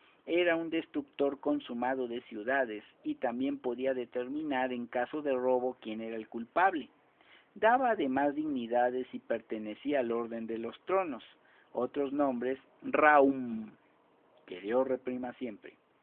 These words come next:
Alfas, con H y con P H,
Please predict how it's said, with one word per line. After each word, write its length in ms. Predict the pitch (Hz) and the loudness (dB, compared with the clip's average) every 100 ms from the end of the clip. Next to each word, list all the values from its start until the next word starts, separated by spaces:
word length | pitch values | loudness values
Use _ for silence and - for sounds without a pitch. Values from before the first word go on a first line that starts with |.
| _ _ _ _ _ _ _ - - - _ | _ _ _ _ _ _ _ -20 -20 -20 _
Alfas, 600 | - 143 156 131 - 98 - - - _ _ _ - | 10 10 10 6 6 4 4 -20 -20 _ _ _ -2
con 260 | 117 113 123 | 0 2 2
H 480 | 147 - - 90 - _ _ _ _ - | 2 0 -10 -18 -20 _ _ _ _ -4
y 140 | 135 | -4
con 340 | 120 117 107 104 _ - | -2 -2 -2 -6 _ -4
P 440 | 123 123 127 135 - - | 0 0 -2 -4 -12 -8
H, 360 | 139 139 - | -6 -6 -10